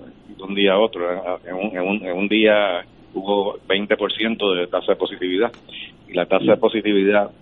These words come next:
Speaker 1: es, es bien, bien importante, pero no solamente es importante la tasa de positividad,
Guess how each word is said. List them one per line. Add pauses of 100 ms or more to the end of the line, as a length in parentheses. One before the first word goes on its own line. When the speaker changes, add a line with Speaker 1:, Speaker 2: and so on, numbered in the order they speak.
(420)
Speaker 1:
es,
es
bien,
bien
importante, (360)
pero
no
solamente
es
importante
la
tasa
de
positividad,